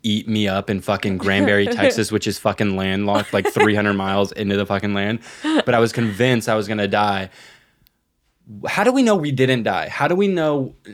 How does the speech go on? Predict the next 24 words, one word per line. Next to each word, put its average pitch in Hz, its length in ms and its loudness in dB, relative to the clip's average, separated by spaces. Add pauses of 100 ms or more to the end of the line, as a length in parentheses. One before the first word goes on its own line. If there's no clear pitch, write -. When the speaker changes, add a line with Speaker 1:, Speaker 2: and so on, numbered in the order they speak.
(140)
Speaker 1:
everyone 147 480 2
in 139 140 2
the 131 80 4
world 113 340 0
didn't 120 300 2
die 110 220 2
in 107 200 -2
two 110 140 -2
thousand 101 320 0
twelve 98 280 0
and 110 160 -2
we 110 120 2
are 110 80 4
just 107 180 -4
living 101 380 2
in 95 120 -4
hell 90 300 -4
right 90 180 -2
now? 87 140 -4
Speaker 2:
I'd 277 160 2
be 403 140 0
so 381 260 0
pissed 240 480 -2
because 226 500 -2